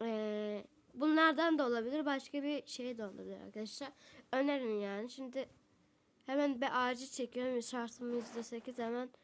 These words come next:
şuradan YouTube'a girelim. Asıl konumuza göne-, dönelim. Ee, yaşaması bile mucize olan on hayvanı izleyeceğiz arkadaşlar bugün.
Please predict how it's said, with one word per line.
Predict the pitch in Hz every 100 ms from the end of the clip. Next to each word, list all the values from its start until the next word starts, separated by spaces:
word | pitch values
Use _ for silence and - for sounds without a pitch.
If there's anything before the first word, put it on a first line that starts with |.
| _ _ _
şuradan | - 269 233 240 254 220
YouTube'a | 240 240 226 240
girelim. | 220 226 240 233 262 - - - - - - - - - - _ -
Asıl | 233 - 262
konumuza | - 269 254 240 233 262
göne-, | 240 233 226 220 _ 226
dönelim. | 226 220 220 269 285 _ _ _ _ _
Ee, | 208 214 208 208 202 - _ _ _ _ -
yaşaması | 262 254 294 302 349 320
bile | 302 330 311 - -
mucize | 277 277 240 262 311
olan | 311 302
on | 320 294 311
hayvanı | 302 285 269 277 302 - - - _ -
izleyeceğiz | 208 208 208 208
arkadaşlar | 214 208 214 202 208 208
bugün. | 196 202 196